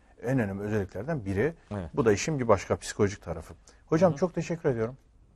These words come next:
Speaker 2: Ben teşekkür
Speaker 1: Eksik
Speaker 2: ederim.
Speaker 1: olmayın.
Speaker 2: Bundan sonra inşallah
Speaker 1: Evet.
Speaker 2: Hazreti İbrahim'le alakalı
Speaker 1: Evet.
Speaker 2: bilgi verilen o on beş, on altı surede
Speaker 1: Tabii.
Speaker 2: hangi ayetler arasında hangi meselenin boyutunun
Speaker 1: Evet.
Speaker 2: ele alındığını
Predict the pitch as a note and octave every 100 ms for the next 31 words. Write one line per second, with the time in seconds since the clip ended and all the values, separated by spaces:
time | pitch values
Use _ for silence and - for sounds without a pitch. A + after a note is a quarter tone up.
0 | - - - A2+ G#2 G#2 B2+ F#2 C3+ C3
1 | B2 A#2 C3 - - - - - D3+ C3+
2 | B2 - B2+ C#3 B2+ B2+ A#2 C#3+ E3+ -
3 | - B2 A#2 B2+ C3+ C3 C3+ B2+ B2+ B2+
4 | D3+ B2 A#2+ A#2 - A2 C3 F3 - -
5 | - G2 - C3 B2 D3 C3 A2 G#2 C3
6 | D#3 C#3+ B2+ A#2+ C3 A#2+ G#2+ - C#3+ C3+
7 | - A2+ - G#2+ G2+ F#2+ C3+ D3 A2 E2
8 | - - F#3 C#3 B2+ B2 B2 - B2 A2
9 | G2+ F#2 B2 C3+ A2 E3 D3+ B2+ G#2+ -
10 | - A#2 - A#2+ A#2 A#2 A2 A2+ A2+ A#2+
11 | A2+ G#2+ B2 A2+ G#2 G2+ G2+ G2+ G#2